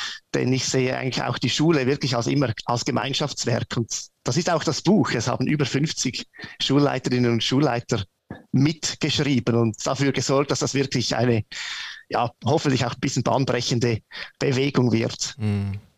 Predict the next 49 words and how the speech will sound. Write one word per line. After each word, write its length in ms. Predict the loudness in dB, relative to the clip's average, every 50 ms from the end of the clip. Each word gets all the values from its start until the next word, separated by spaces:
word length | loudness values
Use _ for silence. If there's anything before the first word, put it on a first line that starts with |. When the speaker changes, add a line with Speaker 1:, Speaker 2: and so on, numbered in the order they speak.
| _ _ 0
Speaker 2:
<laughs> 400 | 4 6 8 8 6 6 2 0 -6 -12 -14 -12 -12 -12 -12 -14 -14 -14 2 6
Ja, 180 | 8 10 10
aber 140 | 10 10 10
hey, 200 | 10 8 8 8
äh, 300 | 8 10 10 10 10 8
Schulleiter 640 | 8 8 8 8 10 10 10 10 8 8 6 4 4
sein, 360 | 6 6 8 8 6 4 4
oder? 280 | 4 4 6 6 6 4
Ich 80 | 2
find 200 | 2 2 2 2
das 120 | 2 2 4
auch 180 | 6 6 6
immer 300 | 6 4 4 6 6 4 4 2 -2 0
crazy, 460 | 2 4 4 4 4 2 0 -2 0
oder? 240 | 2 4 4 4 4
Du 100 | 4 4
bist 260 | 4 4 4 6 8
ja 140 | 8 8 8
so, 320 | 6 6 6 6 8 8
also 180 | 8 8 8 6
Sandwich 560 | 6 8 8 8 8 8 8 6 4 4 2
ist 140 | 4 4 6
ja 80 | 6
nur 160 | 8 8 6
der 80 | 6 4
Vorname. 520 | 6 6 6 6 6 6 4 4 4 4
Also 140 | 4 4 4
du, 180 | 6 6 6 6
ich 140 | 6 6 8
weiß 200 | 8 8 8 8
nicht, 120 | 6 4
das 140 | 4 4 4
ist 100 | 4 4
so 80 | 6 6
ein, 200 | 6 6 4 4
so 140 | 4 4 4
ein 120 | 4 4
Triple 420 | 4 6 6 4 6 4 2 4
Whopper, 540 | 6 8 8 8 8 6 4 2 2 2 2 4
ja, 220 | 6 8 8 8
irgendwie 540 | 6 4 4 2 2 2 2 2 2 2 0
zwischen 320 | 0 0 2 2 2 2 4
Eltern 520 | 4 6 6 8 6 6 4 2 2 4
und 200 | 2 2 2 4
Gemeinde 640 | 4 6 8 8 8 8 6 6 4 4 4 4 4
und 280 | 4 4 4 4 2
Volk 640 | -2 -6 0 4 6 8 8 6 6 2 0 -4 0 2
auch 220 | 4 4 4 2
irgendwie 500 | 0 -2 0 -2 0 2 2 2 2 2